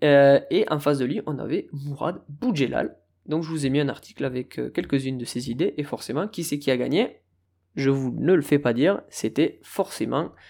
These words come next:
Paul Gauze, voilà, l'actuel président de la L N R. Mais je vous laisse regarder, il parle du, bizarrement, il parle du salary cap, les chiffres, hein, euh, je vous laisse, euh,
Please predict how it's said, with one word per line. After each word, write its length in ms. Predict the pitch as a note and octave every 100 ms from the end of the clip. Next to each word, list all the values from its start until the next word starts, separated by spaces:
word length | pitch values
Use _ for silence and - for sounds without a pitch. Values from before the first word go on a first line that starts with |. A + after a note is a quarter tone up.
| - - - _ _
Paul 160 | C#4 C#3
Gauze, 240 | A#2+ A2+
voilà, 320 | C3 B2 - -
l'actuel 400 | C#3+ - D#3 D#3+
président 400 | D3 C3+ D3 -
de 120 | F3+
la 160 | G#3+ F#3
L 100 | D3
N 200 | A#2+ -
R. 120 | - - - _ _
Mais 120 | - C3
je 100 | B2+
vous 100 | B2+
laisse 160 | B2+
regarder, 380 | - B2 B2 C3+
il 100 | D3
parle 220 | C#3 C#3+
du, 100 | C#3+
bizarrement, 440 | D3 C#3 C#3 B2 D3
il 80 |
parle 180 | D#3+ C3+
du 60 | C3
salary 360 | - B2 A#2
cap, 320 | - E3 - - - _ _ _ _ _ _ - -
les 120 | C#3+
chiffres, 320 | C#3+ F3+ - _ _ _ _ _ _
hein, 200 | - D3+ - _ C3
euh, 320 | B2 A#2+ A#2
je 120 | A#2
vous 140 | C#3+
laisse, 280 | A#2+ C3+ -
euh, 400 | A#2 A#2 G#2+ -